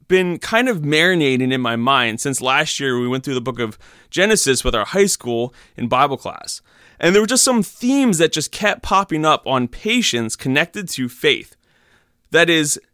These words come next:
a life of faith that produces patience.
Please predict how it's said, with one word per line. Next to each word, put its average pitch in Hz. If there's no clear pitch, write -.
a 170
life 175
of 220
faith 123
that 123
produces 135
patience. 131